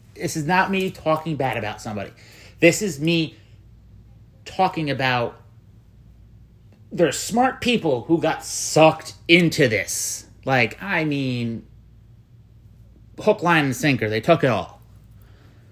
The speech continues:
So I wanna put that out there. But I also wanna say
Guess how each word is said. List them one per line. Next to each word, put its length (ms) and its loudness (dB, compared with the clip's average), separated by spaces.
So 680 2
I 60 2
wanna 180 0
put 160 -4
that 140 0
out 160 -6
there. 180 -16
But 120 4
I 60 6
also 280 4
wanna 180 -2
say 540 -2